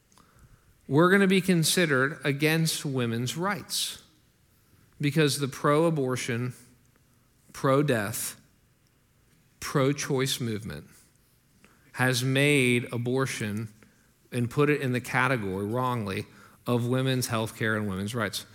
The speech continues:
Dare I say, no one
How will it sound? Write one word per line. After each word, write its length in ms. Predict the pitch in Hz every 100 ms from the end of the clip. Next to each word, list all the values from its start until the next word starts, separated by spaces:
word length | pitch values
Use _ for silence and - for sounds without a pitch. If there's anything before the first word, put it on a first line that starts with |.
| - - _ _ _ _ - 151
Dare 340 | 165 202 254
I 260 | 208 190 156
say, 500 | - 165 170 98 - - - _ _ _ _ _ _ _ 139
no 320 | 143 185 220
one 440 | 170 87 62 92